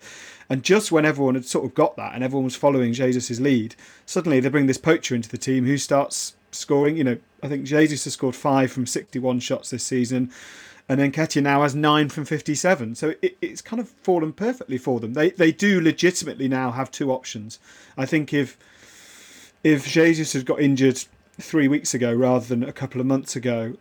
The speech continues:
uh, they probably would have tried to buy a striker in January, but now they don't need to do that. Um, the, the, instead, they've been able to buy the,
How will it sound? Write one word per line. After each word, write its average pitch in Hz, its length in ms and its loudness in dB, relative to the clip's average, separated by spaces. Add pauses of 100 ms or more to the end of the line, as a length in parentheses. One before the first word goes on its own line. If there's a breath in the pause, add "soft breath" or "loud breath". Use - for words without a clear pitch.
(160)
uh, 123 440 2
they 131 200 4
probably 127 360 0
would 131 120 2
have 123 100 -2
tried 131 240 -2
to - 60 -18
buy 123 160 -2
a 123 60 -6
striker 151 360 -4
in 107 80 -8
January, 110 360 -4
but 135 120 -8
now 135 160 0
they 143 100 0
don't 143 180 2
need 147 160 -2
to 127 80 -10
do 165 200 2
that. - 200 -16 (140)
Um, 127 500 0 (280)
the, 131 180 0
the, 139 240 0
instead, - 440 2
they've 120 160 0
been 131 120 0
able 127 200 2
to 127 140 -10
buy 123 240 0
the, 120 220 -2